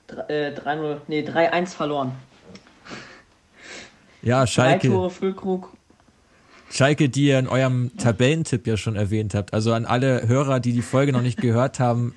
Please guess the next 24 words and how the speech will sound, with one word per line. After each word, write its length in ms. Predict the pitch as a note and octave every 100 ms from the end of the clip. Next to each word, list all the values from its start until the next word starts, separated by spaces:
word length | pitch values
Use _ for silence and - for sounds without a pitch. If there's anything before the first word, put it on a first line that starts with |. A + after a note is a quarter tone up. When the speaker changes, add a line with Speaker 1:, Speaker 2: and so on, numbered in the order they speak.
| _
Speaker 2:
<laughs> 60 |
unbedingt 560 | C#3 E3 D#3+ A#2+ A#2 A2
anhören. 480 | A#2 B2 A2+ A2+ A#2
Ich 120 | A2+
hab 80 | G#2
die 100 | A2+
Folge 300 | - A#2 A2+
total 380 | G2 - B2 C3
genossen. 400 | A2 A2 - G2+
Es 100 | G#2
war 100 | G#2
super 300 | C3+ - A#2
lustig 480 | A#2+ - A#2 A2 -
und, 240 | G2+ - - - - -
äh, 80 | A2
auch 360 | G2+ A#2 -
gute 300 | D#3 G3 C3+
Tipps 300 | - F#3+ -
von 180 | - G#2+
euch 280 | G2 G#2 G2+
dabei. 480 | G#2+ G2+ G2+ A2+ C#3
Auch 140 | - A2+
interessante 600 | C3+ A#2 A#2 C#3+ E3+ B2+
Sachen. 460 | G#2 G#2 - A2+